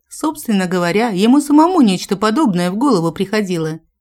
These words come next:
Точнее, после этого покушения он почти уверен, что так оно и задумывалось.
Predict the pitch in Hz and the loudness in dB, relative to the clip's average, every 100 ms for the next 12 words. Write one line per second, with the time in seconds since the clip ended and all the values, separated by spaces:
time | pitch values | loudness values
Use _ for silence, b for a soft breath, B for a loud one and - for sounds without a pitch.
0 | _ - 196 - 185 240 226 165 160 302 | _ -2 -2 -2 0 2 2 0 -6 -6
1 | 302 285 294 294 240 214 220 220 220 285 | -4 0 0 2 0 2 0 0 0 2
2 | 262 185 165 262 294 330 320 - 359 349 | 2 2 -2 0 2 0 -4 -2 0 2
3 | 330 226 170 156 151 _ _ _ _ - | 2 2 0 -4 -8 _ _ _ _ -4
4 | 254 226 214 262 240 175 165 - 240 220 | 0 0 2 0 0 0 -2 -2 -2 0
5 | 240 233 247 170 160 151 - | 0 2 2 2 0 -4 -6